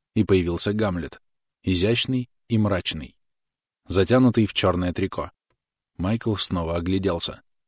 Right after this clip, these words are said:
Спокойные лица, взгляды, устремлённые на сцену. И пожилые леди, и военные сидели, не шевелясь. "Я вас люблю!" хотелось крикнуть Майклу.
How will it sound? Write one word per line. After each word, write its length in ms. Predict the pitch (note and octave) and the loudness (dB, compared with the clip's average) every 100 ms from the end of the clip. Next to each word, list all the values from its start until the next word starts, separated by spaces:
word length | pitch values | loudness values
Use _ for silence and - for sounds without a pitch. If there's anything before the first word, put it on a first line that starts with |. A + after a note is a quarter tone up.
| _ _ _ | _ _ _
Спокойные 600 | - - - E2+ D#2+ D2+ | -6 -4 -2 -4 -4 -4
лица, 380 | E2+ B2 - A#2 _ _ _ _ _ | -2 -2 -4 -6 _ _ _ _ _
взгляды, 460 | - E2 E2+ C3 C3+ | -8 -4 2 4 6
устремлённые 680 | A#2 - G2+ F#2 F#2 F#2+ G2 | 4 2 0 2 0 0 -2
на 140 | G#2 | -4
сцену. 440 | - - F2+ D2 - _ _ _ _ _ _ _ | -4 -4 -4 -8 -18 _ _ _ _ _ _ _
И 100 | F2+ | -10
пожилые 540 | - F#2+ E2+ F2+ F2+ | 0 0 2 2 2
леди, 340 | F2 G2 F2+ E2+ | 4 2 0 -4
и 100 | G#2 | -2
военные 540 | F2+ E2+ G2+ A#2+ A#2+ G#2 | 0 0 0 2 2 2
сидели, 400 | - F2+ F2+ F2 | 0 0 0 0
не 140 | F#2 | 0
шевелясь. 580 | - G2 F#2 F2+ E2 - _ _ _ _ _ | 0 0 0 0 -2 -4 _ _ _ _ _
"Я 240 | G2 A2 | 2 4
вас 240 | A2 G#2+ - | 4 4 4
люблю!" 400 | A#2+ A2+ G2 E2 _ _ _ _ _ _ | 4 6 2 0 _ _ _ _ _ _
хотелось 460 | - G2 A2 G#2 - | 0 2 4 2 2
крикнуть 380 | - F2 F#2 F#2 | 0 -2 -2 -2
Майклу. 400 | G2 E2+ - | -2 -4 -8